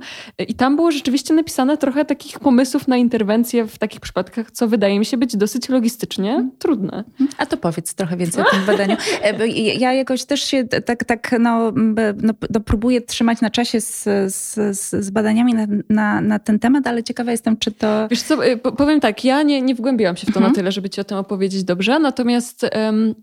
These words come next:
Speaker 1: zastanawiało mnie bardziej, możemy, wiesz, pospekulować o tym, nawet nie o tym
Speaker 2: Mhm.
Speaker 1: badaniu, ale o tym,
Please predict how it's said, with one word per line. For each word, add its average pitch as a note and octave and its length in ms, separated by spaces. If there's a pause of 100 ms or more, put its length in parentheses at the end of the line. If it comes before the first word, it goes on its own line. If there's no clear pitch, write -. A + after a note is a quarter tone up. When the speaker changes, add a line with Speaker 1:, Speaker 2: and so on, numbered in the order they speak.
Speaker 1:
zastanawiało A3+ 580
mnie A3+ 160
bardziej, G#3 260
możemy, C#4 260
wiesz, A#3+ 220 (180)
pospekulować B3+ 600
o B3 80
tym, B3 160
nawet A#3+ 220
nie B3+ 80
o A#3+ 40
tym D4 100
Speaker 2:
Mhm. A#3+ 160
Speaker 1:
badaniu, D4+ 220
ale A#3 240
o A#3+ 80
tym, A#3+ 240